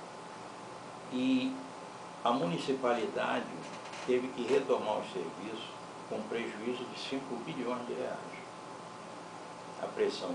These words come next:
foi tão forte que resolveram, então, reestatizar, e isso só foi possível pagando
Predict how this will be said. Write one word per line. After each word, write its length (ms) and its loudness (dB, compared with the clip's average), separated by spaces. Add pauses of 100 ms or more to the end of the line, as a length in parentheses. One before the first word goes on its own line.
foi 200 0
tão 120 2 (160)
forte 440 4 (440)
que 120 -2
resolveram, 680 2 (200)
então, 200 -2 (880)
reestatizar, 1000 2 (400)
e 60 -2
isso 100 -2
só 200 4
foi 180 2
possível 520 -4 (220)
pagando 480 6